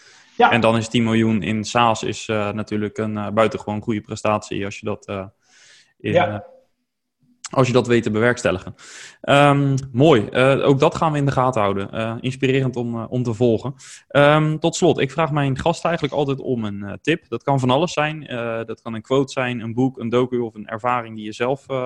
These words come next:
Speaker 2: eh, nou ja, hebt gehad. Ehm,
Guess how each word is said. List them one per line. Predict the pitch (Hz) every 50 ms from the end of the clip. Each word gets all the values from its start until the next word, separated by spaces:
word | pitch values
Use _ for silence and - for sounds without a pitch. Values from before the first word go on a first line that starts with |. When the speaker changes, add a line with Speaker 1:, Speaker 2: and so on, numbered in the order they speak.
| 123 120 120 120 120 120 120 117 -
Speaker 2:
eh, | - 120 120 117 117 117 117 _
nou | 120 117 110
ja, | 104 101 - -
hebt | - - _ _ -
gehad. | 120 110 127 143 - _ _ _ _ _ - _ _ _ _ _
Ehm, | - 113 123 127 127 127 127 131 131 135 131 131